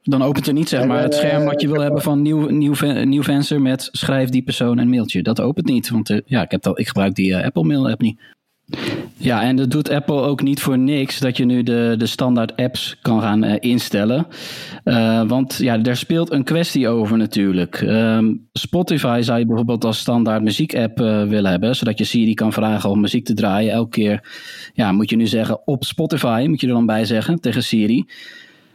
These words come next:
Speaker 1: Ja, eh, dat is een van de dingen. Apple, ehm, ja, is natuurlijk, eh, samen met Spotify, ja, daarover in gesprek, omdat Spotify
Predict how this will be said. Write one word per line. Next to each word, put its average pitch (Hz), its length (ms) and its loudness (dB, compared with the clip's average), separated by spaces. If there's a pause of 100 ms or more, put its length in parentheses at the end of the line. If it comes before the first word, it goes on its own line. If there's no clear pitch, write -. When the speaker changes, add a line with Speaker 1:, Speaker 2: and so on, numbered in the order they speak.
(120)
Speaker 1:
Ja, 104 320 0
eh, 123 280 2
dat 131 100 0
is 123 60 -4
een 170 220 2
van 160 120 2
de 147 100 0
dingen. 147 400 2
Apple, 147 500 0
ehm, 139 340 2 (180)
ja, 110 280 0
is - 200 0
natuurlijk, 135 640 -2
eh, 127 280 0
samen 135 340 2
met 127 120 0
Spotify, 123 920 0
ja, 107 400 0 (160)
daarover 127 500 0
in 123 100 2
gesprek, 139 760 -2
omdat 127 480 0
Spotify 127 880 0